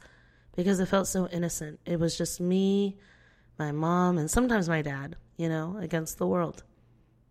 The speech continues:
I didn't really know what was going to change in my life later on. In fact, everything was going to change. I had no idea that my parents were planning on packing everything up,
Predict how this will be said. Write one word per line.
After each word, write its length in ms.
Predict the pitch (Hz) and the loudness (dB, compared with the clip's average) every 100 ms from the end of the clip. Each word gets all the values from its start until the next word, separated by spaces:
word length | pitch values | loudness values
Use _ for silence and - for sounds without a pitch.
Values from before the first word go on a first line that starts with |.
| - | -6
I 120 | - 196 | -2 2
didn't 320 | 214 208 196 | 2 2 0
really 260 | 190 196 | 0 2
know 600 | 185 175 185 170 156 151 - | 2 2 4 4 2 -4 -12
what 600 | - 165 160 156 - - | -10 -2 0 0 -2 -4
was 200 | 175 - | -4 -4
going 220 | 170 165 | -6 -6
to 100 | 160 | -8
change 320 | - 165 160 | -6 -6 -6
in 60 | 160 | -6
my 100 | 156 | -6
life 320 | 156 156 - | -6 -6 -6
later 200 | 156 156 | -6 -4
on. 320 | 156 151 147 - _ _ _ _ - | -4 -4 -8 -14 _ _ _ _ -6
In 80 | 160 | -4
fact, 340 | - 156 - | 0 0 2
everything 340 | 165 196 - 139 | -2 -4 -8 -10
was 160 | 127 | -10
going 200 | - - | -12 -12
to 100 | - | -14
change. 500 | - - 156 - - _ _ _ _ _ _ - | -16 -16 -16 -18 -20 _ _ _ _ _ _ -8
I 100 | - | 0
had 200 | 165 170 | 0 0
no 200 | 156 151 | -4 -8
idea 280 | 151 156 151 | -8 -6 -6
that 140 | 156 151 | -6 -10
my 80 | |
parents 420 | 156 135 139 139 - | -10 -10 -10 -10 -10
were 80 | |
planning 380 | 151 - 131 135 | -10 -8 -10 -8
on 80 | 131 | -8
packing 400 | - 139 - 139 | -6 -8 -8 -10
everything 340 | 135 143 - | -8 -8 -8
up, 220 | 139 139 | -8 -10